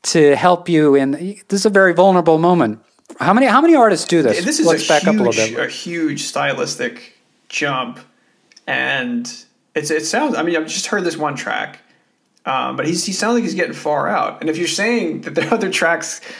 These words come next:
Speaker 2: feel even more loose, um, you know, that there's, this is a, probably a different marketing strategy that could have been employed.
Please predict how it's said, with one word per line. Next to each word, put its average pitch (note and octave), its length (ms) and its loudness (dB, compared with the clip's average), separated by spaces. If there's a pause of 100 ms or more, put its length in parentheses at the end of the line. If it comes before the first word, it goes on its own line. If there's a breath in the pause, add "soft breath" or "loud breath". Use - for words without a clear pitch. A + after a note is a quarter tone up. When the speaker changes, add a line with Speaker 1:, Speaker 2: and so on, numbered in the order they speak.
(100)
Speaker 2:
feel F3 400 0
even D#3+ 320 0
more C#3+ 500 -2 (240)
loose, D#3 580 -2 (560 soft breath)
um, B2 640 -4 (440)
you D3+ 100 -4
know, B2+ 320 -2
that - 100 -12
there's, D3 320 -2
this D3+ 260 -4
is - 20 -8 (260)
a, - 40 -12
probably D#3 260 0
a D3+ 60 -2
different C#3+ 300 -4
marketing C3+ 340 -2
strategy B2+ 440 -4
that - 300 -8
could - 120 -8
have C3+ 100 -8
been C3+ 120 -6
employed. C#3 640 -4